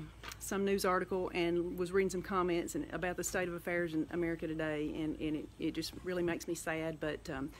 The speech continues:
someone mentioned that, um,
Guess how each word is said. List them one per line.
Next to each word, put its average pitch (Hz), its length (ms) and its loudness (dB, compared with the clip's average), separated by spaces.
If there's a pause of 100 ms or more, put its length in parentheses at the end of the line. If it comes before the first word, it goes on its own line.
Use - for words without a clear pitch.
(300)
someone 190 600 4 (600)
mentioned 202 600 6 (720)
that, 175 420 0
um, 160 440 2